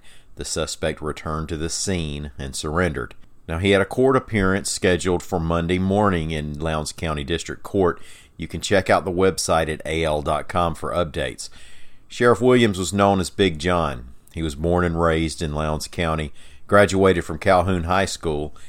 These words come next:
and two years later started volunteering as a reserve deputy. Worked with the Hayneville Police Department from eighty-four to eighty-seven and then went full-time as a deputy.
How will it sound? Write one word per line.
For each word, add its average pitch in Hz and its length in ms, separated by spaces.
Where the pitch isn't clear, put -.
and 85 160
two - 160
years 98 340
later 101 260
started 85 360
volunteering 82 720
as 73 160
a 76 80
reserve 87 500
deputy. 60 520
Worked 95 320
with 92 120
the 90 60
Hayneville 92 460
Police 95 360
Department 85 520
from 78 220
eighty-four 92 560
to 76 180
eighty-seven 87 720
and 87 140
then 90 180
went 90 200
full-time 85 600
as 73 120
a 71 60
deputy. 78 520